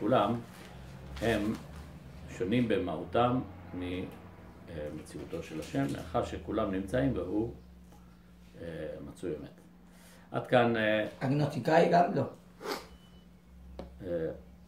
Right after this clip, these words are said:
Speaker 1: אגנוסטים הם... זה משהו אחר.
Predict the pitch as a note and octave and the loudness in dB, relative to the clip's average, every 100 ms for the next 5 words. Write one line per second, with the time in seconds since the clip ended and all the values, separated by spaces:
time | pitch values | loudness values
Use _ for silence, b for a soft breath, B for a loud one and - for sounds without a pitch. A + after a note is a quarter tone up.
0 | - E2+ F#2 G2 B2 - - - B2+ A#2+ | -14 -10 -2 0 0 -4 -16 -4 0 4
1 | A#2+ A#2 A#2 A2+ A2+ - - G#2 G#2 G#2 | 6 4 2 0 -4 -8 -4 -2 0 -2
2 | G#2 - - - G2 F2+ F2 F2 - | -6 -10 -14 -8 -4 -4 -6 -10 -12